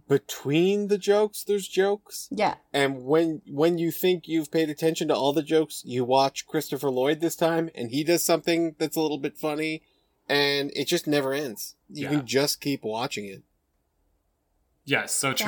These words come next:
Speaker 3: true.
Speaker 2: Deeply true.
Speaker 3: Deep.
Speaker 2: Um, I, on the comfort vibe, but then also, like, really good movies that are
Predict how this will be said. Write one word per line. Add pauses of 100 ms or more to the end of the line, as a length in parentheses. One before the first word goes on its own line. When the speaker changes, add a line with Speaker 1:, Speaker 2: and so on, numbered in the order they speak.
Speaker 3:
true. (1400)
Speaker 2:
Deeply
true. (920)
Speaker 3:
Deep.
Speaker 2:
Um, (1080)
I, (100)
on
the
comfort
vibe, (460)
but
then
also,
like, (300)
really
good
movies
that
are